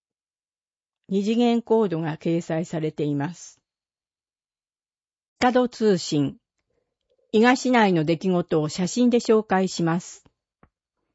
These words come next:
六月二十一日、フェスタ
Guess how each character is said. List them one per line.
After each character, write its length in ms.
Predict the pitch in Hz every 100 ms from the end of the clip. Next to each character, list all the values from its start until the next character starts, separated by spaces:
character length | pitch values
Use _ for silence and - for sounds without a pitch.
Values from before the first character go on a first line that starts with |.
| _ _ _ _ -
六 280 | 185 185 262
月 300 | 262 - 247
二 180 | 262 208
十 220 | 175 151
一 220 | 147 160
日、 500 | 156 151 - 156 - _ _ _ _ _
フ 120 | -
ェ 60 | 277
ス 160 | - -
タ 280 | 165 160